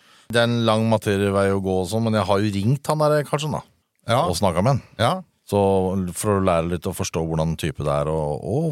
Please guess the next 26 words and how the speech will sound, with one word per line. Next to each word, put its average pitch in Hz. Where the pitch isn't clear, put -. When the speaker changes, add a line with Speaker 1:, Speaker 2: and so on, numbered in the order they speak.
Speaker 1:
faktisk 87
høre 71
om 69
han 78
kanskje 73
ville 71
komme 65
til 71
fornuftig 73
og, 69
og 69
betale 55
tilbake 57
til 80
disse 69
stakkars 64
som 71
sitter 71
der 73
uten 69
mat. -
Speaker 2:
Ja, 175
og 139
hva 127
sa 131
han? -